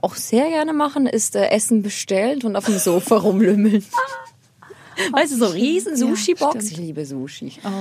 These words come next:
Speaker 2: Darf man,
Speaker 1: dann
Speaker 2: glaub ich, gar nicht mehr sagen.
Speaker 1: Nee, darf man nicht mehr
Speaker 2: Ja,
Speaker 1: sagen.
Speaker 2: die Überfischung der Meere und so.
Speaker 1: Mhm.
Speaker 2: Weißt du, du musst auch
Speaker 1: Aber ich habe auch Sushi
Speaker 2: mal in
Speaker 1: mit
Speaker 2: die
Speaker 1: Ente
Speaker 2: Meere.
Speaker 1: drin gegessen.
Speaker 2: Mit Ente?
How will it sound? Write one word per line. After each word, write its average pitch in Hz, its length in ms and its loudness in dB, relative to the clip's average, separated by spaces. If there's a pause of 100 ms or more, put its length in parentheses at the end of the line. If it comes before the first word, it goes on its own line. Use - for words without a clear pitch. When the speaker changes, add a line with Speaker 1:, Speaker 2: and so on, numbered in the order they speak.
(320)
Speaker 2:
Darf 170 80 0
man, 165 120 2
Speaker 1:
dann 196 160 4
Speaker 2:
glaub 202 180 4
ich, - 100 0
gar 180 160 6
nicht 180 160 2
mehr 170 120 2
sagen. 143 380 -6
Speaker 1:
Nee, 196 220 -2
darf 208 220 -6
man 190 120 -4
nicht 214 200 -8
mehr 220 80 0
Speaker 2:
Ja, 220 140 -4
Speaker 1:
sagen. 220 160 0
Speaker 2:
die 220 100 0
Überfischung 220 560 0
der 240 100 0
Meere 202 460 2
und 196 160 -4
so. - 100 -6
Speaker 1:
Mhm. 180 220 0
Speaker 2:
Weißt 214 300 2
du, 220 100 0
du 214 100 2
musst 226 240 2
auch 202 140 -2 (320)
Speaker 1:
Aber 214 120 -2
ich 233 120 2
habe 233 200 4
auch 226 120 0
Sushi 233 260 0
Speaker 2:
mal 214 80 4
in 226 60 4
Speaker 1:
mit 214 100 4
Speaker 2:
die 202 60 0
Speaker 1:
Ente 220 280 2
Speaker 2:
Meere. 190 40 -4
Speaker 1:
drin 185 280 -6
gegessen. 160 540 -12 (560)
Speaker 2:
Mit 262 320 4
Ente? 440 640 2